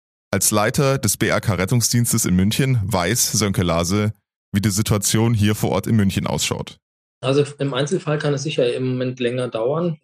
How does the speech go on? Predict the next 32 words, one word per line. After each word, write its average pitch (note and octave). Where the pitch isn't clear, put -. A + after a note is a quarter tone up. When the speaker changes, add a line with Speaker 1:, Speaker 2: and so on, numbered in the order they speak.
Speaker 2:
Es C3+
ist D3
aber C3
sehr C3
unterschiedlich, C#3
zu B2
welcher B2
Tageszeit C3+
es C#3
ist, C#3+
zu -
welcher A#2+
Einsatzbelastung A#2+
es -
ist. -
Und B2+
das -
gesamte C3
Gesundheitssystem C#3+
ist C#3+
sehr B2+
belastet A#2+
und, A#2+
äh, A#2
wir A#2
merken A2+
das B2+
insbesondere B2+
natürlich A#2+
auch -
die A#2+
Kliniken, D#3+